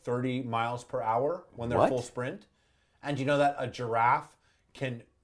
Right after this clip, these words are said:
Speaker 1: beat the shit out of a lion?
Speaker 2: How?
Speaker 1: With its big ass long legs, kicks it.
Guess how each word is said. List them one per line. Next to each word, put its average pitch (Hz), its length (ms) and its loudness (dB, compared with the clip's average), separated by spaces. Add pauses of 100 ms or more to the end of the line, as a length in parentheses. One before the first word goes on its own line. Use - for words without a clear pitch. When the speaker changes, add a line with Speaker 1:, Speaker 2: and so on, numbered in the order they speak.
(240)
Speaker 1:
beat 127 220 0
the 123 120 -4
shit 123 280 0
out 127 140 6
of 120 80 -2
a 117 40 -4
lion? 117 480 -8 (220)
Speaker 2:
How? - 460 0 (240)
Speaker 1:
With 123 300 0
its 127 280 -4 (520)
big 135 200 4
ass 151 320 6
long 151 280 2
legs, 151 340 4
kicks 165 320 -6
it. - 220 -12